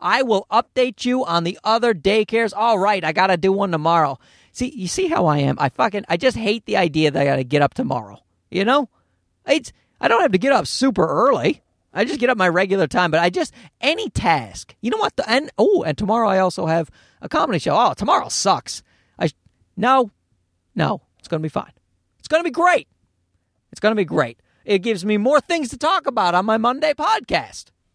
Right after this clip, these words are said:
right? It's gonna be wonderful. I'm gonna, I'm gonna plan more things,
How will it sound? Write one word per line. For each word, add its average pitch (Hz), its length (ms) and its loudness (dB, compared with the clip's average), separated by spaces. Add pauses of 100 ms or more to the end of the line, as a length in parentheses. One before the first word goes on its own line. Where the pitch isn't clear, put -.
(460)
right? 381 400 -2 (920)
It's - 80 -20
gonna 262 240 2
be 262 120 2
wonderful. 320 840 2
I'm 214 220 0
gonna, 233 180 0
I'm 180 220 2
gonna 196 240 0
plan 240 520 0
more 233 220 2
things, 240 580 -4